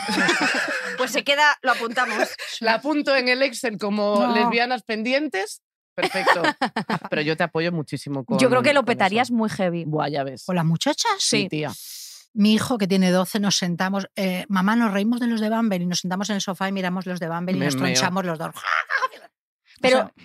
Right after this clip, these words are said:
Speaker 1: jo, a mí también me parece, nunca he tenido así Tinder o tal, pero ir a una cita que con la,
Speaker 2: Yo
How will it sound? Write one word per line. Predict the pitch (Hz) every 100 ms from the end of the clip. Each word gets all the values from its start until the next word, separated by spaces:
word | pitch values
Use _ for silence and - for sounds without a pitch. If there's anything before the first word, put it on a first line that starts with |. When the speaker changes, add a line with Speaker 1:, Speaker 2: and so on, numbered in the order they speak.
| -
Speaker 1:
jo, | -
a | 262 226
mí | 240
también | 294 320
me | 320
parece, | 285 277 311 -
nunca | 214 240 254 285 277
he |
tenido | 277 269
así | 262 -
Tinder | 214 254 247
o | 240
tal, | 262 262
pero | 269 240 - _
ir | - 254
a |
una | 294 285
cita | - 214 190
que | 196
con | - 214 208
la, |
Speaker 2:
Yo | 196